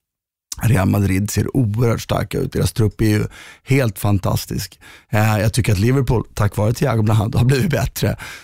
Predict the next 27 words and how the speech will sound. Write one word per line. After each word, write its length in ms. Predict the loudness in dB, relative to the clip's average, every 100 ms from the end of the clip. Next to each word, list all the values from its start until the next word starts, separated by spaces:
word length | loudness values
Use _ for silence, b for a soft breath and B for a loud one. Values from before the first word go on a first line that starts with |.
| B
Eh, 300 | 0 2 2
och 80 | 2
Liverpool 300 | 2 2 2
åkte 200 | 0 2
ju 60 | -2
också 180 | 0 0
ut 240 | 0 0
med 140 | 2
minsta 280 | 2 2 0
möjliga 280 | 0 2 2
marginal 440 | 2 2 2 0
på 100 | -2
ett 80 | -2
sätt 180 | -2 -2
förra 160 | -2 0
året. 320 | 0 -4 -4
Så, 340 | -2 0 -2 -4 B
som, 360 | -4 0 0 2
det 80 | 0
gör 160 | 2
man 140 | 2 0
ju 40 |
inte 140 | -2 -2
två 160 | -2
år 160 | 0 2
i 20 |
rad. 360 | 0 -2 -6